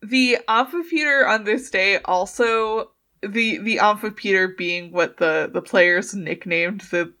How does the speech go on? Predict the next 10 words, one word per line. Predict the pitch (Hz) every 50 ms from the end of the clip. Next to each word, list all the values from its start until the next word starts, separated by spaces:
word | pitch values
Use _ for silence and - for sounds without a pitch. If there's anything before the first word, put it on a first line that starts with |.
| _
little | - 185 180 165 170 175
globy | 175 170 165 160 160 170 165 160 175 185
thing, | - 170 165 170 180 - - - - _ _ _ -
uh, | 185 190 180 175 170 170 175 180 190 - _ _ _ _ _ _ _ -
also | - 220 240 254 277 269
reported | 247 - 208 202 - - - 220 220 220 220 226 226 214
that, | - 214 190 185 180 175 - - _ -
uh, | 180 175 175 170
the | 170 175 185 175
chapter | - - - 262 220 247 254 - 254 226 220 220 214 214 - -